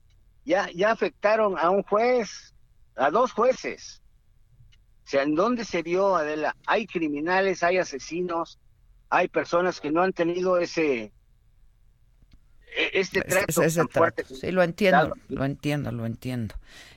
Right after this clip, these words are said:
Speaker 2: Este,
Speaker 1: Sí.
Speaker 2: a ver, si quiere, páseme al abogado y estemos en
Speaker 1: Sí, claro.
Speaker 2: contacto, y yo no sé si haya oportunidad luego de pronto de, pues, de poder entrevistar a estos jóvenes también, ¿no?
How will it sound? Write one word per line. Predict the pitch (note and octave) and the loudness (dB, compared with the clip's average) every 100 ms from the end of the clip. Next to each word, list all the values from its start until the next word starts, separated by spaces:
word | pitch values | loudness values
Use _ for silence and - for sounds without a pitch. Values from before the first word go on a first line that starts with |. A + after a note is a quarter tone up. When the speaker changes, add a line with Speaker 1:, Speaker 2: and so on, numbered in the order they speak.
| - | -2
Speaker 2:
Este, | B2 C3+ B2+ - - A2 C3+ B2 A#2+ | 2 2 0 -2 -2 -2 0 0 -4
Speaker 1:
Sí. | A#2+ G2+ - | -4 -6 0
Speaker 2:
a | |
ver, | D3 E3 | 2 2
si | E3 | 0
quiere, | G3+ F#3 | 2 2
páseme | G3 F#3 D3+ C3+ | 2 0 0 -4
al | A#2+ | -4
abogado | A#2+ B2 C3+ D#3+ G3 - | -2 0 2 4 2 0
y | D3 | 0
estemos | C3+ - E3 D#3+ | 0 0 0 0
en | C#3+ | -2
Speaker 1:
Sí, | B2+ | 0
claro. | B2 | 0
Speaker 2:
contacto, | B2+ C#3 C#3 - D3 | 2 4 4 2 0
y | B2 B2 | -2 -4
yo | - | -2
no | D3 D#3 | 0 0
sé | - D#3+ | 0 0
si | D3+ | 2
haya | D#3 D3+ | 4 2
oportunidad | D3 C3 - B2 B2 C#3 D3 | 2 -4 -6 -8 -2 0 0
luego | C#3 C#3 C#3+ C#3+ | 0 0 2 0
de | C3 B2+ | -4 -6
pronto | - C#3 C3 C3 | -6 -8 -6 -6
de, | A#2+ A2+ G#2+ - - - - | -6 -8 -8 -18 -20 -20 -16
pues, | - | -6
de | B2+ | -4
poder | A#2+ B2+ E3 F3+ | -2 0 2 2
entrevistar | D#3+ C3 B2+ C3+ E3+ | 0 -4 -6 -2 0
a | F#3 | 0
estos | F3+ E3 C#3+ | 0 -6 -4
jóvenes | - G#3 F3+ D#3 - | -2 0 0 -2 -4
también, | - - C2 - | -6 -4 -4 -4
¿no? | D#2 D#2 | -4 -6